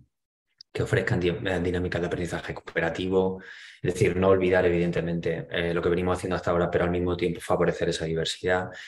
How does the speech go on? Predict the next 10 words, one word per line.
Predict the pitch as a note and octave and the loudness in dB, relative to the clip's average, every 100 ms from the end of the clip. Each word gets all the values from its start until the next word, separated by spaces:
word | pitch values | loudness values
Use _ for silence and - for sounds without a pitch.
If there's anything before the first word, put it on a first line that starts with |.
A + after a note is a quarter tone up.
| - - - | -20 -20 -6
y | G2+ - | -4 -2
con, | E2+ E2+ E2+ F2 _ - | 0 0 -2 -8 _ -12
por | D#2+ | -8
supuesto, | D#2+ - - | -8 -8 -8
refuerzo | E2+ E2+ E2+ - | -8 -6 -6 -4
positivo. | F2 - - D#3+ D#3 - _ - - - - | -6 -6 -8 -8 -8 -10 _ -20 -18 -14 -4
Otra | F2+ F2+ F#2 F#2 F#2 G2 | -2 2 4 4 4 0
idea | F#2 F#2+ F#2 F#2 - - | 0 4 4 2 -6 -10
importante | G2+ F2 F2+ F#2 F#2+ F#2+ F#2+ - G2 | -6 -4 -2 -2 0 0 0 0 0
es, | F#2+ | -2